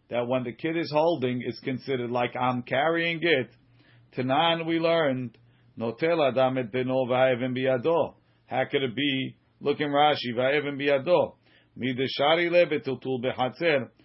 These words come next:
Shma mina alav keman denakit le'i ule'even." We're not considering it like the father's carrying the even. Dami.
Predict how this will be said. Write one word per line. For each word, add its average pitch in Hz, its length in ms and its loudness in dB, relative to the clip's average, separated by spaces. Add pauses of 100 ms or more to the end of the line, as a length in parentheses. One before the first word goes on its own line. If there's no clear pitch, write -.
(360)
Shma 156 240 0
mina 175 200 -2
alav 170 500 2
keman 131 320 -2
denakit 131 560 -2
le'i 131 380 -2
ule'even." 139 580 0 (420)
We're 110 140 -6
not 135 240 2
considering 135 540 -2
it 135 100 -2
like 131 220 0
the 127 160 -4
father's 127 420 0
carrying 131 380 2
the 131 80 -2
even. 135 420 2 (560)
Dami. 110 320 -2